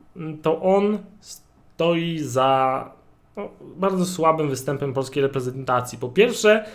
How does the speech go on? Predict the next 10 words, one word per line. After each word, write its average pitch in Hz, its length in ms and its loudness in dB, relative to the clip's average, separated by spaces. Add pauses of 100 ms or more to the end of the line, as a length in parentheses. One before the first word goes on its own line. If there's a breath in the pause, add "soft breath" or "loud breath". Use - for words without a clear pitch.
(380 loud breath)
to 185 80 -2
nie 277 140 2
jest 190 220 2
tak, 190 160 6
że 165 120 4
on 156 80 4
objął 180 260 2
drużynę 147 600 0
przed 151 240 -4
chwilą. 120 420 -2